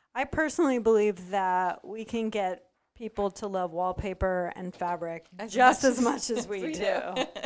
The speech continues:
Speaker 2: <laughs>
Speaker 1: I have no
Speaker 2: Exactly.
Speaker 1: doubt.
Speaker 2: And, like, just the correlation between fashion and fabric. I mean, Gucci has their own wallpaper line. The Hermes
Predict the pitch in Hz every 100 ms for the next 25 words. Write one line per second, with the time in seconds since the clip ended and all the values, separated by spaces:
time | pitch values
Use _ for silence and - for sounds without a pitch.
0 | 285 508 571 480 349 - 226 208 269 277
1 | 277 233 214 226 220 226 202 160 151 170
2 | - - - - 226 220 220 - - 226
3 | 349 349 269 226 202 196 285 311 185 170
4 | 175 190 - 254 233 196 - 170 165 -
5 | 185 170 - 170 180 180 196 202 202 -
6 | - - - _ _ _ _ - 180 175
7 | 170 175 214 233 - 214 185 185 185 175
8 | 156 170 165 165 175 233 - 254 233 220
9 | 220 220 220 214 214 214 220 262 _ _
10 | _ _ _ _ _ - 196 - 202 214
11 | 202 196